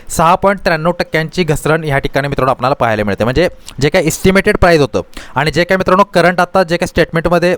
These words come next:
सॉरी, जे काही एस्टिमेटेड मित्रांनो, अ, नेट प्रॉफिट होता आणि जे काही मित्रांनो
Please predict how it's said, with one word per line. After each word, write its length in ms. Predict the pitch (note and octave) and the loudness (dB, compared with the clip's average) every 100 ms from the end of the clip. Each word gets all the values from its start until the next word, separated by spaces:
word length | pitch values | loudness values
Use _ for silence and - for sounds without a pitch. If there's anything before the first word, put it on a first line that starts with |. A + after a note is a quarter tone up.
| C#3+ | 0
सॉरी, 200 | C#3+ B2 A#2+ | -2 -2 -2
जे 80 | D3 | -2
काही 200 | F#3+ D#3+ | -2 -2
एस्टिमेटेड 420 | E3 F#3 F3+ F#3 | -2 0 0 0
मित्रांनो, 320 | F#3 F#3 F#3 G3 - - | 0 2 2 0 -2 -2
अ, 320 | C#3 C3+ C3 A2+ - | 2 4 4 0 -4
नेट 160 | C3+ E3+ | -2 2
प्रॉफिट 260 | F3 D#3 C#3 | 2 4 2
होता 220 | A#2+ F3 A3 - - - | 2 0 -2 -12 -14 -4
आणि 160 | - D3+ | 0 2
जे 120 | F3+ | 0
काही 160 | F3+ F#3 | 0 0
मित्रांनो 260 | F#3 F#3 | 2 2